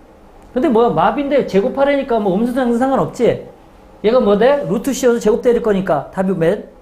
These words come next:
오 나오겠지? 됐음? 그잖아, 그거잖아, 그런 얘기잖아. 그 다음에 뭐가 돼? 여기 뭐야? 어, 알파 베타가 일이지? 그 루트 일이니까 답이 일이 나오네. 일의 제곱이니까 오케이.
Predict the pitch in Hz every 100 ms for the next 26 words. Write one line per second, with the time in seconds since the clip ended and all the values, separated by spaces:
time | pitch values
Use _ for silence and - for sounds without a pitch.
0 | - - 170 196 220 208 196 269 311 294
1 | - - - - - - - - - -
2 | - - - 190 294 320 311 - - -
3 | - - - - - - - - - -
4 | - - 269 339 311 233 311 311 240 247
5 | 262 262 196 170 151 147 - - - -
6 | - - 320 302 214 214 185 139 - -
7 | - - 233 269 269 202 120 - - -
8 | - - - 240 233 247 311 294 277 240
9 | 262 285 202 135 - - - - - -
10 | 254 - 240 240 233 262 214 214 220 233
11 | 240 202 165 139 127 - - 208 240 233
12 | 208 190 180 247 285 285 - 180 175 190
13 | 135